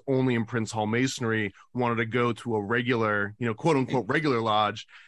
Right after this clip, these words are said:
they would have to actually get approval from the Grand Lodge in order to do that without it being kinda considered of, like, this gray area co-masonry. So even though that there's supposed to be this, like, full embrace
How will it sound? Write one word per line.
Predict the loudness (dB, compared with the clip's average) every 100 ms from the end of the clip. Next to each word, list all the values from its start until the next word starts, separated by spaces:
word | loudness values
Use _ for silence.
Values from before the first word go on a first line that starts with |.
| -2
they | 0
would | 2 2
have | 0 0
to | 0
actually | 0 0 -2 -4
get | -2 -4
approval | -4 -2 0 2 0
from | -2 -6
the | -6
Grand | -8 -4 2 2 4
Lodge | 4 4 2 0 -6 -16 -18 -8
in | -4
order | 0 2 0 -4 -4
to | -2 -2
do | 0 2 4
that | 4 2
without | 0 -2 0 0
it | 0 -2
being | -2 0 -2 -6 _ _ -14
kinda | -2 2 2
considered | 2 0 0 2 4 4
of, | 2 0
like, | -2 -2
this | -4 -6 -8 -18 _ _ -16
gray | -4 2 4 4
area | 4 4 4 2
co-masonry. | 0 -2 -2 0 0 -2 -2 -2 0 -2
So | 0 2
even | 4 4 4 4
though | 6 6 6
that | 6 4 2 -10 -6
there's | 0 0
supposed | 0 0 0 0
to |
be | 0 2
this, | 2 0
like, | -4 -2
full | 0 0
embrace | 0 0 0 2 0 -4